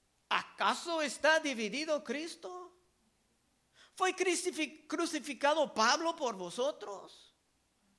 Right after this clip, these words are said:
¿O fuisteis bautizados en el nombre de Pablo? Se puede ver que Pablo estaba un poco molesto, porque sabía cómo las contiendas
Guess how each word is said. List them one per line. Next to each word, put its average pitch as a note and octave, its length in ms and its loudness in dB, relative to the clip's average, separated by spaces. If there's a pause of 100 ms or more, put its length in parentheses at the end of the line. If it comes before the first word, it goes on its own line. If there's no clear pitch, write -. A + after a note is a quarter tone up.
(540)
¿O B3+ 80 -2
fuisteis E4+ 460 0
bautizados C4+ 840 2
en A#3+ 100 -2
el G#3+ 160 -2
nombre E4 360 -2
de B3 140 -4
Pablo? G#3 680 -6 (800)
Se D#4+ 140 -12
puede G#4 200 -2
ver F4+ 180 0
que D4 120 -8
Pablo D#4+ 420 -2
estaba D#4 380 -2
un E4 240 -8
poco F#4+ 320 -8
molesto, C4 720 -6 (1000)
porque A3+ 360 6
sabía B3+ 640 4
cómo B3 440 2 (160)
las A3 300 4
contiendas D#4+ 1200 0